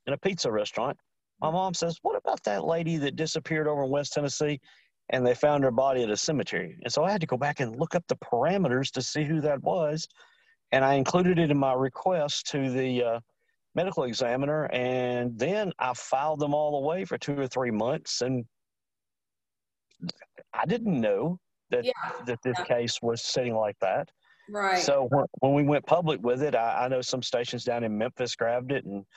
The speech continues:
Speaker 1: then you and I discussed it. And from there on, I was like, "Here,
Speaker 2: Mm-hmm.
Speaker 1: I've done what I wanna do with this case." And, and you took it and ran, and you've gone a long way
Speaker 2: Yeah.
Speaker 1: with it.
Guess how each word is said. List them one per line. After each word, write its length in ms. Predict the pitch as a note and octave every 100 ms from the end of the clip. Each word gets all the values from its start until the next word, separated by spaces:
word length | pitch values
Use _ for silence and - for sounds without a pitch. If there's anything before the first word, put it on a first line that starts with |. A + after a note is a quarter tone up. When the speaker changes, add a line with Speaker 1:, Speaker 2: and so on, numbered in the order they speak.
| - _ _ _
Speaker 1:
then 140 | B2+ B2+
you 160 | B2+
and 80 | B2
I 140 | A#2+ B2
discussed 540 | A#2+ - A#2 B2 -
it. 120 | C#3
And 240 | A#2 A#2 G#2+
from 220 | A#2 A#2
there 240 | A#2+ B2+
on, 300 | B2 D#3 C#3
I 100 | A#2+
was 120 | A#2+
like, 220 | A#2 A2+ -
"Here, 320 | C#3+ D#3+ - _ _ _ _ _ -
Speaker 2:
Mm-hmm. 200 | G#3+ G#3+
Speaker 1:
I've 180 | B2 A#2
done 240 | C3 D#3+
what 180 | B2+ A2+
I 120 | A#2
wanna 220 | D3 B2+
do 140 | A2 G#2
with 120 | G2
this 160 | G2+ -
case." 380 | - F2+ B2 -
And, 140 | G2
and 160 | F#2 G#2
you 100 | B2
took 220 | C3+ -
it 40 | F#2+
and 120 | F#2+
ran, 240 | A2+ C3+
and 100 | B2+
you've 140 | B2 -
gone 160 | B2
a 60 | A#2+
long 260 | B2 C#3
way 140 | C3+ F3+
Speaker 2:
Yeah. 60 | B2
Speaker 1:
with 140 |
it. 100 | D3+